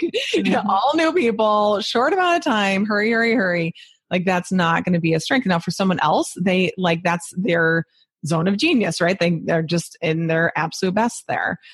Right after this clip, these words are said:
Speaker 1: So I think it
Speaker 2: Yes.
Speaker 1: can be really helpful to even know if you're someone who's thinking, like, "Do I wanna do something? I'm not really sure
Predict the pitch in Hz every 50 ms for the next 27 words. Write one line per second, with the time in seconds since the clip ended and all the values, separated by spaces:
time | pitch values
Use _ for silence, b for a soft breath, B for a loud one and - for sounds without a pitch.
0 | B B B - 226 214 202 - 233 214 220 214 - 226 202 202 190 202 208 208
1 | 208 208 190 190 - 196 190 180 - 190 175 175 175 170 175 175 185 175 165 -
2 | 170 165 - - 190 175 175 175 165 - - 180 180 170 - 170 165 160 160 156
3 | - - 151 151 165 190 226 233 240 247 247 240 240 240 233 - 240 240 233 -
4 | 233 233 233 226 - 151 143 139 131 - - 151 156 151 156 - - 233 233 233
5 | 233 226 226 233